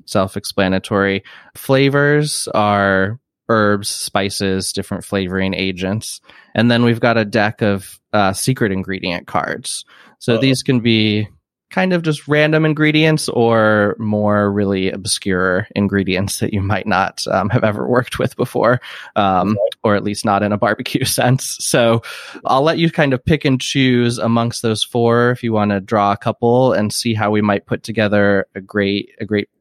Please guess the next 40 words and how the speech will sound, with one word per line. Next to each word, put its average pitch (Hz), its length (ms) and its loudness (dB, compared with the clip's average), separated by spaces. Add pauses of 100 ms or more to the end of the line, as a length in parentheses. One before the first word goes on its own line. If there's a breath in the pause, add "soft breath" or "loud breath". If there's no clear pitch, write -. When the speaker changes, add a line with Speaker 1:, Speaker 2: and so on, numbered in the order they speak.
(160)
Speaker 1:
picnic 104 360 -2
lunch 101 560 0 (400 loud breath)
with 107 220 0
those 101 200 2
ingredients. 98 640 -2
Kind, 120 240 -2
think 139 200 -2
of 131 100 0
it 120 80 0
kind 107 240 0
of 101 80 -2
like 95 220 0
as 95 120 0
a 92 100 0
Chopped, - 600 -4 (160)
a, - 220 -8
a 107 80 -2
take - 260 -4
on 101 180 -2
Chopped. - 440 -2
What, 101 180 0
what, 101 140 -2 (100)
what 101 80 0
do 95 60 2
you 98 60 2
have 101 100 2
Speaker 2:
Uh-huh. 95 80 -2
Speaker 1:
to 101 100 0
work 98 180 -2
with 110 200 -2
in 98 100 0
your 95 120 0
box, - 460 -2
you - 60 -2
know, - 140 -2
when 104 120 -2
you 117 80 -2
open - 240 -4
it - 120 -6
up? 50 120 -6